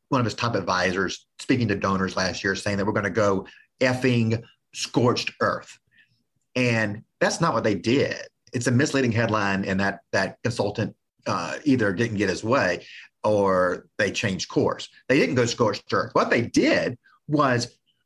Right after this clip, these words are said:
relentlessly speak to the conservative base in Georgia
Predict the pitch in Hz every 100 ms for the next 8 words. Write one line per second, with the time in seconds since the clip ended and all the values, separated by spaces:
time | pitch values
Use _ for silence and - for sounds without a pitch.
0 | _ - 143 120 123 143 226 277 220 220
1 | 170 160 143 - - 160 120 - - 127
2 | 107 101 107 - 139 131 139 104 95 98
3 | 87 - - - 101 92 101 92 80 -